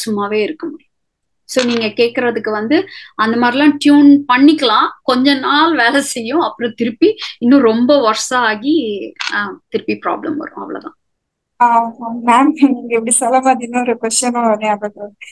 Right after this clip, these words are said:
Speaker 2: நிறைய நீங்க எல்லாருக்குமே கரெக்டா என்ன பேசணும்னு கரெக்டா எங்களுக்கு ideas கொடுக்குறீங்க. எனக்கு நீங்க பேச பேச உங்களை பத்தி தெரிஞ்சுக்கணும்ன்ற ஆர்வம் இருக்கு மேம். நீங்க இந்த மாதிரி ஏதாவது face பண்ணிருக்கீங்களா? இல்ல எப்படி நீங்க இந்த, இந்த மாதிரி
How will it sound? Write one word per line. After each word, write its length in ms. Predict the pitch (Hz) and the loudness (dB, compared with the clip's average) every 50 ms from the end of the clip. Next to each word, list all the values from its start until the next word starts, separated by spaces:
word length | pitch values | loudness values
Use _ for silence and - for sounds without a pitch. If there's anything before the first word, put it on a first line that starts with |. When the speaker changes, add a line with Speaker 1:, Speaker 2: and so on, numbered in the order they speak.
| - - _ | -20 -20 _
Speaker 2:
நிறைய 800 | - 240 240 240 240 269 285 311 349 349 311 269 240 220 220 226 226 226 - _ _ _ _ _ _ _ _ | -2 0 0 2 2 2 2 4 4 4 4 4 2 2 -2 -4 -8 -16 -20 _ _ _ _ _ _ _ _
நீங்க 240 | 254 247 247 247 | -4 -2 0 2
எல்லாருக்குமே 800 | 240 220 214 220 240 262 285 294 294 - 302 339 403 415 403 349 | 2 2 2 2 2 2 2 2 0 -4 -2 -2 0 0 0 0
கரெக்டா 720 | 302 269 240 226 226 - _ - 285 285 269 262 233 220 220 | 2 2 0 0 0 -2 _ 2 4 4 4 4 4 2 2
என்ன 280 | 220 220 220 233 254 247 254 | 0 0 0 -2 -2 -2 0
பேசணும்னு 540 | 262 240 240 - - - 254 254 247 247 247 247 | 0 0 0 0 -4 -4 -6 -4 -2 -2 0 2
கரெக்டா 300 | 233 233 240 233 277 277 | 0 0 2 2 2 2
எங்களுக்கு 280 | 262 247 240 233 - 240 | 2 0 -2 -2 2 2
ideas 520 | 226 220 233 226 247 247 240 - - - | 2 2 0 0 -2 -2 -2 -4 -6 -8
கொடுக்குறீங்க. 380 | 233 208 - - 208 220 220 214 - - - - - - _ | -10 -10 -10 -14 -12 -12 -12 -12 -12 -14 -14 -14 -16 -20 _
எனக்கு 300 | _ 226 240 254 247 277 | _ 0 0 0 0 0
நீங்க 220 | 226 254 262 254 262 | 2 2 2 2 2
பேச 420 | 262 - 262 262 285 294 - 339 | 2 4 4 4 4 2 0 -2
பேச 480 | 339 330 320 311 - - 320 - 330 311 | -2 -2 -4 -4 -2 -6 0 2 4 6
உங்களை 400 | 277 269 277 285 294 320 320 320 | 6 8 6 6 6 4 2 0
பத்தி 200 | 302 302 - 330 | -2 -2 -2 -2
தெரிஞ்சுக்கணும்ன்ற 680 | 311 320 302 254 269 269 277 277 277 277 285 285 277 277 | 0 0 0 0 0 0 0 2 4 4 4 6 6 4
ஆர்வம் 420 | 262 247 233 240 247 262 262 254 | 4 4 4 2 4 2 0 0
இருக்கு 300 | 247 240 233 - 233 226 | 0 -4 -4 -6 -4 -2
மேம். 140 | 220 220 220 _ _ _ _ _ _ _ | -2 -4 -4 _ _ _ _ _ _ _
நீங்க 260 | 269 294 311 294 330 | 4 4 6 6 6
இந்த 160 | 302 277 277 | 6 6 6
மாதிரி 240 | 277 285 285 285 277 | 6 4 6 6 4
ஏதாவது 320 | 262 254 262 262 262 262 269 | 4 6 4 4 4 2 2
face 340 | 285 277 - - - - | 2 2 2 2 0 0
பண்ணிருக்கீங்களா? 560 | 262 247 240 240 240 _ 247 226 220 226 240 247 | 0 0 0 0 -2 _ -6 0 2 4 4 4
இல்ல 140 | 247 254 | 4 2
எப்படி 320 | 247 254 254 254 - 320 320 | 0 0 0 0 0 4 6
நீங்க 320 | 285 277 277 269 262 269 | 6 8 6 6 4 4
இந்த, 380 | 254 247 247 247 254 262 262 254 | 2 2 0 -4 0 0 2 2
இந்த 360 | 262 254 254 247 247 233 240 247 | 0 -2 -4 -12 -14 -14 -4 0
மாதிரி 300 | 247 254 247 254 247 | 0 0 0 -2 -6